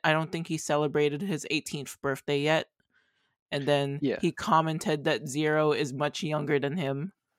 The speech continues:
Speaker 2: Yeah, so you get, you, I mean, I mean, they're all teenagers, right? Which I think was the point that was being made there, right?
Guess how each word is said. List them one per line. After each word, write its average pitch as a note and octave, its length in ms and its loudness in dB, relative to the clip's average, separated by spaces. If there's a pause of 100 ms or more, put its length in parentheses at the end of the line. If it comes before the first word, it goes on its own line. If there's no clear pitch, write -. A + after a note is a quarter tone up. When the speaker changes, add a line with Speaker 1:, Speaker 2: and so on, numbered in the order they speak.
(140)
Speaker 2:
Yeah, B2+ 300 2
so - 160 -4
you D3 140 -2
get, E3+ 100 -2
you, F3+ 220 -6
I - 20 -4
mean, E3 340 -2 (140)
I - 20 -2
mean, E3+ 140 2
they're F3 140 4
all D#3+ 80 4
teenagers, G2+ 640 -4
right? G2 200 2
Which - 140 2
I A#2 60 -2
think B2 160 -6
was A2 100 -10
the A2+ 100 -6
point G2 280 -4
that G2 80 -6
was - 100 -8
being A2 300 -4
made F#2+ 260 -6
there, F#2+ 240 -6
right? G2+ 220 -8